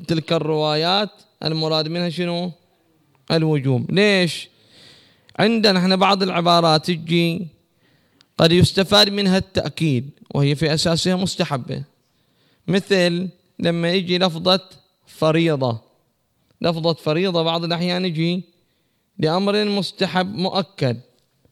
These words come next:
لأمر مستحب مؤكد، فحينئذ إذا كان مقطوع الاستحباب فيه فجاء بصيغة الفريضة فيحمل على شنو؟ على التأكيد.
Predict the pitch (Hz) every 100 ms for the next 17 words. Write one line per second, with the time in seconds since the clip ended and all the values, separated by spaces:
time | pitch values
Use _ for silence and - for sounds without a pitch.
0 | _ _ _ - - 156 170 165 165 -
1 | 160 175 214 202 _ _ _ _ _ _
2 | 202 202 208 - 151 156 _ _ _ _
3 | _ _ - 151 185 196 190 185 185 180
4 | 175 175 190 180 180 180 180 - - 180
5 | 165 175 175 - 143 165 180 175 - 175
6 | 175 165 175 175 170 160 151 175 165 175
7 | 180 170 160 165 165 160 175 196 - _
8 | _ _ _ _ _ _ _ _ _ _
9 | 147 151 160 165 165 165 160 151 160 151
10 | 160 165 156 _ _ _ _ - 151 151
11 | - 139 127 - 123 113